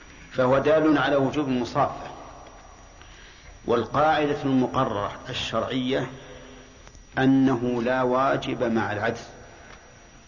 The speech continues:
لقوله تعالى: "فاتقوا الله ما استطعتم"، وقوله: "لا يكلف الله نفسا إلا وسعها". فإذا جاء هذا الرجل ووجد الصف قد تم،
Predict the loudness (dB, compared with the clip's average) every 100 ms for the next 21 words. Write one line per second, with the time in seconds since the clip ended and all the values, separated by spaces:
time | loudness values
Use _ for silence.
0 | -20 -20 -20 -20 -20 -20 -20 -20 -20 -20
1 | -20 -10 -6 0 2 4 2 -2 0 0
2 | 0 -2 -2 -4 -2 -2 -2 -4 -10 -16
3 | -18 -18 -18 -18 -8 -6 -6 -4 -2 0
4 | -2 -2 -2 -4 -8 -18 -20 -20 -20 -20
5 | -20 -6 -4 0 2 2 2 2 4 2
6 | 0 -4 -4 -2 0 0 0 -2 -2 -2
7 | -2 -4 -2 2 0 -2 -10 -14 -16 -18
8 | -20 -20 -20 -20 -20 -20 -20 -20 -20 -20
9 | -20 -20 -20 -20 -20 -20 -20 -20 -20 -20
10 | -20 -2 0 4 4 4 2 2 0 0
11 | -2 -4 -8 -14 -16 -18 -4 2 2 2
12 | -2 -4 -6 -4 -4 -4 -4 -4